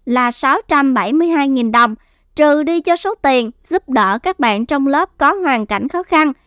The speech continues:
là năm trăm lẻ bốn nghìn đồng. Như vậy, chúng ta sẽ thực hiện phép trừ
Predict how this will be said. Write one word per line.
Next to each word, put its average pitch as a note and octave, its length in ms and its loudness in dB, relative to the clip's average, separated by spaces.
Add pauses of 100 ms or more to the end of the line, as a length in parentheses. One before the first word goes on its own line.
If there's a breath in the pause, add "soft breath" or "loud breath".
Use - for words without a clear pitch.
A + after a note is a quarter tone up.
(160)
là B3 280 2
năm C#4+ 320 0
trăm C4+ 220 0
lẻ A3+ 240 -2
bốn C#4+ 200 0
nghìn A3 160 -4
đồng. A#3 200 2 (600)
Như F4 120 0
vậy, A#3+ 360 0
chúng F4 160 -4
ta D#4 140 2
sẽ D4 160 -4
thực C#4 200 -6
hiện G3 220 -6
phép - 280 -8
trừ B3 240 2